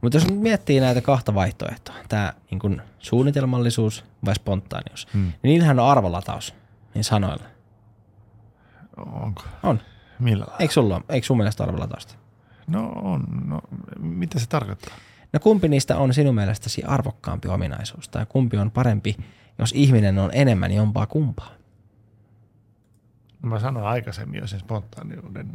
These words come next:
Speaker 2: jotenkin arvokkaaksi.
Speaker 1: Mitä?
Speaker 2: Oot sä eri mieltä siis?
Speaker 1: No siis eihän her-, siis spontaanius on ihanaa, kyllä.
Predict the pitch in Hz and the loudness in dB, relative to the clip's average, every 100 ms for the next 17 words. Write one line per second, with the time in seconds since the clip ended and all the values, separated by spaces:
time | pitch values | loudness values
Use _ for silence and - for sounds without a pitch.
0 | - 104 - - 101 90 - _ _ _ | -10 -10 -10 -10 -12 -14 -18 _ _ _
1 | - - - - 117 110 - - - 85 | -20 -20 -10 -2 -2 -2 -8 -12 -6 -6
2 | - 165 _ - - - 131 104 - - | -6 -14 _ -14 -10 -6 -6 -6 -12 -20
3 | - _ _ _ _ _ _ _ _ _ | -20 _ _ _ _ _ _ _ _ _
4 | _ _ _ _ _ _ - - - - | _ _ _ _ _ _ -20 -10 -6 -6
5 | - - - - - - - - 175 - | -10 -20 -20 -20 -20 -20 -20 -6 -4 -4
6 | - 185 127 95 104 120 - - - - | -4 -2 0 -2 -2 -2 -4 -18 -20 -6
7 | - 147 151 - 190 202 175 196 185 - | 0 2 2 0 2 2 4 2 0 0
8 | 156 - - - - - - - 180 196 | -4 -4 -14 -20 -20 -20 -14 -4 0 0
9 | - 117 101 101 107 104 - 113 - 95 | 0 0 2 -2 -4 -8 -10 -10 -6 -2
10 | 107 123 165 - _ _ _ _ 98 95 | -2 -2 -4 -10 _ _ _ _ -6 -2
11 | 117 | -2